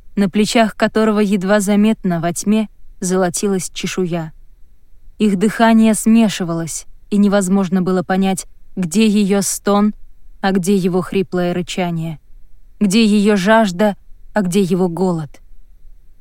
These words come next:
В этом было что-то дикое и необъятное, как стихия, как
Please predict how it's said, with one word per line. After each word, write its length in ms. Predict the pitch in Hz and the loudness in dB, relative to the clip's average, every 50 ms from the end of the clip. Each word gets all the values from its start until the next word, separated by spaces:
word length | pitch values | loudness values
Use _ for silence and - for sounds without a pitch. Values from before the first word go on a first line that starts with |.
| - - - - - | -20 -20 -20 -14 -8
В 140 | 185 170 208 | -2 0 0
этом 260 | 220 214 226 220 208 | 2 4 4 4 4
было 200 | 220 220 220 208 | 4 4 2 2
что-то 320 | - - - 220 - 226 | 0 -2 -4 -2 0 0
дикое 540 | 196 185 175 214 226 - - 226 214 214 - - | -2 0 0 0 0 0 0 0 0 0 -2 0
и 60 | - 214 | 2 2
необъятное, 880 | 208 208 214 208 202 180 190 180 214 214 196 - - 180 175 175 175 | 4 4 4 4 2 0 0 0 0 0 0 -2 -2 -2 -2 -2 -2
как 240 | - - 185 - - | -4 -6 -8 -6 -6
стихия, 720 | - - - - 214 - - - 220 196 170 151 151 147 - - - - - - - - - - - - | -8 -8 -6 -6 -6 -6 -6 -4 -4 -4 -4 -6 -8 -12 -14 -16 -18 -18 -18 -20 -20 -20 -20 -20 -10 -2
как 240 | - 208 196 - | 0 0 0 0